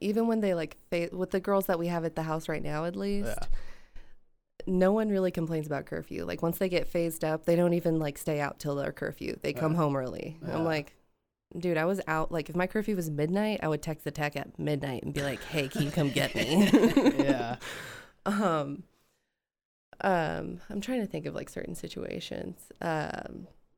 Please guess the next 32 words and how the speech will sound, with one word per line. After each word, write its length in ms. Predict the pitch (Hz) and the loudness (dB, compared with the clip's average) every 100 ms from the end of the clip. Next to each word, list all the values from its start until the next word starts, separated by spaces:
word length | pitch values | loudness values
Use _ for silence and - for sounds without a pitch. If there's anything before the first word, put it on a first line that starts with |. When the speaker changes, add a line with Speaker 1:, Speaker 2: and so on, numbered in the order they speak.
| _ _ _ - - - - - - - | _ _ _ -10 -8 -8 -12 -18 -4 2
Speaker 1:
I, 200 | 202 202 | 4 6
I 100 | 190 | 4
have 200 | 202 196 | 6 4
this 180 | 185 - | 2 4
thing 320 | 190 180 170 | 6 6 4
where 160 | 165 156 | 2 2
it's 160 | 160 | 2
like, 180 | 165 160 | 2 2
okay, 200 | 165 175 | 2 2
if 100 | 156 | 4
I've 120 | 160 | 2
warned 260 | 160 175 170 | 4 4 6
you 120 | 170 | 4
once 220 | 151 156 185 | 4 2 2
about 280 | 190 196 | 4 4
it, 200 | 220 220 - _ - | 2 0 -4 _ -8
if 100 | 175 | 0
I 120 | 160 | 4
have 140 | 180 185 | 4 2
to 80 | |
tell 180 | 180 180 | 0 2
you 140 | 180 180 | 2 2
about 220 | 175 175 | 4 4
it 120 | 170 | 4
again, 540 | 160 151 160 175 202 - _ - - | 4 4 4 2 0 -6 _ -14 -4
I 80 | 160 | 0
need 140 | 156 | 0
to 60 | 151 | 2
put 140 | - | 2
you 100 | 71 | 0
on 100 | - | -4
restriction. 580 | - - - - - | -6 -6 -8 -8 -10